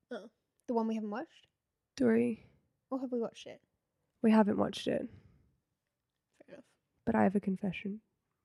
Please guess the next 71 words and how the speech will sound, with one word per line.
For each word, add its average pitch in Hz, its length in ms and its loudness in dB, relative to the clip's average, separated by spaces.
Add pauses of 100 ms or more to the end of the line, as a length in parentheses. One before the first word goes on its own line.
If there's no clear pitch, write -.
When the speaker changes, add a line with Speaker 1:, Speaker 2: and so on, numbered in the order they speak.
(680)
Speaker 1:
You 233 120 0
watched - 360 -6
it. 190 200 -8 (200)
Speaker 2:
Not 226 240 4
the 220 80 2
whole 196 240 4
thing. 190 400 0 (260)
Speaker 1:
<gasps> 302 280 -18
That's 285 200 -10
so 262 120 -4
naughty. 220 280 -2
That's 226 200 0
right. 202 120 4
I'm 208 140 0
gonna 220 140 0
do 233 100 2
Ginny 208 260 -2
and 196 80 -4
Georgia 185 240 -4
without 202 300 -10
you. - 280 -12
So - 160 -18 (140)
Speaker 2:
Yeah, 190 360 4 (200)
I'm 214 100 4
gonna 202 160 6
do 175 100 -2
Ginny 170 240 -4
and 165 80 -10
Georgia 165 220 0
without 165 260 -2
you 156 60 -2
guys 123 200 -2
too. 160 240 -4 (480)
Well, 254 120 0
we 277 80 8
don't 294 100 8
live 214 140 4
together 185 320 4
anymore, 180 300 2
so - 100 -12
we 196 80 -4
can't 202 160 -4
really 196 160 -4
do 185 80 -8
it 180 100 -8
together. - 300 -10
Speaker 1:
<laughs> 294 100 2
Yeah. 269 220 6
Speaker 2:
But 294 80 12
I've 294 180 12
only 330 140 12
watched 294 320 10
a 254 100 8
couple 233 300 6
episodes. 208 380 6
I 208 100 8
haven't 226 200 6
watched. 233 240 10
I 226 60 12
made 226 260 12
sure 240 140 4
I 220 60 12
didn't 214 160 10
watch 196 180 4
the 208 80 0
whole 190 180 6
thing 180 240 -2
'cause - 120 -16
I 175 120 -6
was 180 120 -8
like, 175 180 -10